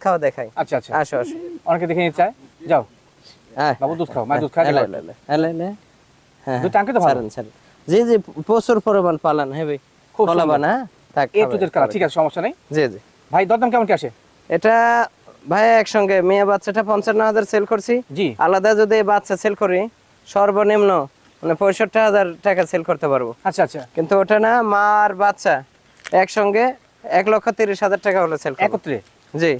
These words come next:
Speaker 2: বিক্রি হবে
Speaker 1: একত্রে।
Speaker 2: একত্রে?
Speaker 1: জি, দুইটা, মা
Speaker 2: আচ্ছা।
Speaker 1: বাচ্চা।
Speaker 2: বিকাশ কস্ট, ক্যারিং কস্ট?
Speaker 1: সব আমি দিয়ে দেবো।
Speaker 2: ফেরদৌস ভাই?
Speaker 1: জি।
Speaker 2: এটা কোন ছাগল?
Speaker 1: এটা বিটল ভাইয়া।
Speaker 2: বিটল?
Speaker 1: বিটল নাইনটি পার্সেন্ট।
Speaker 2: জি ভাইয়া।
Speaker 1: কারণ একটা হান্ড্রেড বিটলের যা বৈশিষ্ট্য এর মধ্যে সবই আছে।
Speaker 2: সেটা
Speaker 1: শুধু
Speaker 2: বিদ্যমান
Speaker 1: চোখটা
Speaker 2: আছে।
Speaker 1: লাল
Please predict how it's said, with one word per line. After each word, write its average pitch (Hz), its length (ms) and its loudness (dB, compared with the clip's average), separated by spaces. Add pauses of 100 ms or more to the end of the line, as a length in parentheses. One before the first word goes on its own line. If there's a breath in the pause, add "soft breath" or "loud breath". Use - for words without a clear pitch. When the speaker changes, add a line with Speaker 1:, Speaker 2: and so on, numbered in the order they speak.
Speaker 2:
বিক্রি 196 260 0
হবে 220 100 2
Speaker 1:
একত্রে। 143 320 -4
Speaker 2:
একত্রে? - 460 -12
Speaker 1:
জি, 165 100 2 (180)
দুইটা, 165 260 2 (200)
মা 165 100 0
Speaker 2:
আচ্ছা। 175 220 0
Speaker 1:
বাচ্চা। 139 280 -2 (440)
Speaker 2:
বিকাশ 214 240 0
কস্ট, 233 160 2
ক্যারিং 220 200 2
কস্ট? 240 120 -2 (180)
Speaker 1:
সব 214 160 2 (100)
আমি 202 180 2
দিয়ে 151 160 2
দেবো। 113 120 -4 (180)
Speaker 2:
ফেরদৌস 208 240 0
ভাই? 220 120 2 (260)
Speaker 1:
জি। 156 100 4 (360)
Speaker 2:
এটা 185 160 -2
কোন 226 80 4 (100)
ছাগল? 220 180 2 (280)
Speaker 1:
এটা 202 120 -2 (100)
বিটল 196 320 2
ভাইয়া। 120 180 0 (160)
Speaker 2:
বিটল? 147 220 0 (300)
Speaker 1:
বিটল 185 240 2 (100)
নাইনটি 180 340 0
পার্সেন্ট। 202 360 0 (180)
Speaker 2:
জি 170 120 -2
ভাইয়া। 113 120 -2 (300)
Speaker 1:
কারণ 165 240 2 (140)
একটা - 140 -2 (300)
হান্ড্রেড 196 360 0
বিটলের 202 380 0
যা 185 160 4
বৈশিষ্ট্য 175 420 -2
এর 160 120 0
মধ্যে 160 200 -2 (200)
সবই 143 320 0
আছে। 117 160 -8 (100)
Speaker 2:
সেটা 190 180 -2
Speaker 1:
শুধু 220 120 2
Speaker 2:
বিদ্যমান 160 280 2
Speaker 1:
চোখটা 151 120 0
Speaker 2:
আছে। 156 100 0
Speaker 1:
লাল 151 120 0